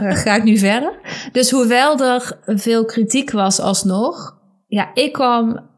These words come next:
op de balans toch uit op, ik vind het wel positief.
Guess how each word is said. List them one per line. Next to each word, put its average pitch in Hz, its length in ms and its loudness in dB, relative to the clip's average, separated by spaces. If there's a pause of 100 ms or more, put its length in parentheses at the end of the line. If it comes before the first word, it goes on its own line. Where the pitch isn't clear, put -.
(220)
op 233 200 0
de 214 100 2
balans 196 380 0
toch 233 240 -2
uit 190 320 -2
op, - 220 -4
ik 202 120 -2
vind 214 160 0 (100)
het - 180 -14
wel 185 280 2
positief. 185 760 -2